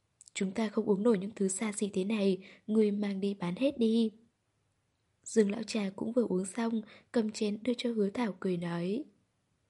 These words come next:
"Nghe nương ngươi nói đi, thứ này chúng ta được nếm thử chút là tốt rồi, ngươi cứ mang hết lên trấn mà bán." Hứa Thảo nghe vậy liền nói: "Dạ, con nghe cha mẹ, ngày mai liền đem toàn bộ lên trấn trên bán."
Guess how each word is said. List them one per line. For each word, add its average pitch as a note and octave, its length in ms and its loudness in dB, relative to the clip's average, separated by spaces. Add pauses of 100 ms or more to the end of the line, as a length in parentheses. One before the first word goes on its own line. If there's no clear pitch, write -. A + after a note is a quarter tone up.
(580)
"Nghe A3 240 2
nương G#3 300 4
ngươi G#3 140 4
nói F#3 200 -2
đi, A3 380 0 (240)
thứ A#3 120 4
này A#3 240 4
chúng G3 160 -4
ta G#3+ 180 -4
được G3+ 180 -4
nếm F3+ 160 -2
thử A3+ 180 2
chút C#4 300 -4
là G#3 120 0
tốt - 200 2
rồi, F#3 400 2 (260)
ngươi B3+ 280 4
cứ G#3+ 120 -2
mang A3+ 240 -2
hết C#4 200 -4
lên A3 180 0
trấn F#3+ 220 -2
mà A#3 120 -2
bán." G3 420 0 (920)
Hứa G3 160 2
Thảo A3 200 -4
nghe F#3 160 -4
vậy F#3 220 -2
liền F3 240 -2
nói: F3 440 -4 (920)
"Dạ, F#3 340 0 (340)
con A3 200 2
nghe G#3+ 160 0
cha G#3+ 160 -4
mẹ, G3+ 260 2 (320)
ngày A#3+ 140 6
mai A#3+ 260 2
liền G#3+ 260 0
đem G3+ 160 0
toàn F#3+ 280 -2
bộ F#3 180 -2
lên G3 220 0
trấn F3+ 220 -2
trên G#3+ 240 2
bán." G3 380 0